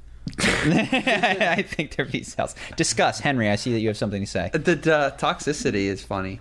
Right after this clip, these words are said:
Speaker 1: Yeah.
Speaker 2: Like, what's, what, what's that toxicity level ten?
Speaker 1: <laughs> Toxicity level
Speaker 2: And what happens at toxicity level
Speaker 1: I don't,
Speaker 2: ten?
Speaker 1: I don't know. So I think that they are looking for words probably like kill, uh, gun, hate.
Speaker 2: Oh, oh, oh.
Speaker 1: You know what I mean? And so the, the presupposition is that toxicity level ten is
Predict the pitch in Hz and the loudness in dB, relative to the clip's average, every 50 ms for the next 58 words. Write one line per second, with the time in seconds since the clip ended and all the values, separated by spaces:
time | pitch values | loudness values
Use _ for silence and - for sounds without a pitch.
0 | - - 123 120 113 107 104 104 - - - - - - - - 131 139 131 131 | -2 2 4 6 6 4 4 2 -2 -10 -20 -20 -20 -18 -4 -2 0 0 0 2
1 | 131 139 139 139 - - - - 131 131 117 - - 117 120 123 - 135 117 - | 2 2 2 2 -2 -8 -4 2 2 2 2 2 0 0 0 2 4 2 2 2
2 | - - - 113 113 - - - 120 - - 104 113 107 107 110 101 107 - - | -2 -4 -4 -4 -2 -4 -8 -10 -8 -8 -4 -2 0 2 4 4 2 2 0 0
3 | 123 117 120 151 - - - - 180 151 180 - 185 165 165 - - - 214 - | 0 0 0 -2 -6 -6 0 2 4 6 6 4 4 2 0 0 2 2 2 2
4 | - - 214 - 170 - - - - 123 131 135 135 139 151 139 120 113 - 117 | 2 0 -2 -2 0 -2 0 0 0 2 2 2 2 2 2 0 0 0 0 -2
5 | 104 92 104 - - 104 101 - 190 165 - 113 110 101 113 123 127 131 127 127 | -2 0 -2 0 0 -2 -2 -2 -4 -8 -6 -4 0 2 2 4 4 4 4 4
6 | 131 127 107 - - - 127 127 123 123 123 120 120 110 107 117 - 175 - - | 2 0 -2 -8 -4 0 2 4 4 4 6 6 4 4 4 2 0 0 2 2
7 | 170 165 - 226 226 226 - 226 - 202 175 156 156 147 143 143 - - 151 139 | 2 2 2 -2 -2 0 -2 -2 2 4 4 4 4 4 2 0 0 0 0 0
8 | - - 127 117 107 117 117 113 113 113 110 - - - - 135 120 117 123 117 | 2 2 2 4 4 6 6 8 6 6 4 0 -6 0 2 2 2 2 2 2
9 | 117 120 113 107 98 95 95 - - - - - - - 135 123 113 113 110 110 | 2 2 4 4 4 4 2 0 -8 -16 -16 -14 -6 0 2 4 4 6 4 2
10 | 113 - - - - - - - - - - - - - - 101 98 95 98 95 | 0 -4 -8 -16 -18 -18 -18 -18 -18 -18 -18 -18 -10 -2 2 2 2 4 2 0
11 | - - - - 120 110 110 113 110 110 113 117 117 - - - - - 117 113 | -2 -4 0 2 2 4 4 4 4 4 2 2 0 -4 -12 -8 -2 2 2 2
12 | 113 110 - - 139 147 151 147 143 135 131 131 127 120 117 117 - 135 139 135 | 2 2 0 2 2 4 6 6 6 6 4 4 4 4 2 0 0 2 2 4
13 | 131 131 127 127 123 123 120 120 127 127 - 131 131 127 - 147 135 131 135 135 | 6 6 6 4 4 4 4 2 2 2 2 2 2 2 4 4 4 4 4 2
14 | 127 135 135 131 127 127 - 120 131 127 123 117 - 175 170 151 - 160 123 139 | 2 2 4 4 4 2 0 2 2 2 2 4 2 0 0 4 2 2 2 2
15 | 120 135 127 - - 120 110 107 104 113 104 - - 110 - - 120 110 - 113 | 2 2 2 2 4 4 4 4 2 0 0 2 2 2 2 0 -2 0 0 2
16 | 107 113 107 101 107 - - 120 107 101 98 98 98 90 92 - - | 4 4 6 6 4 2 2 2 2 4 4 2 2 0 0 -4 -2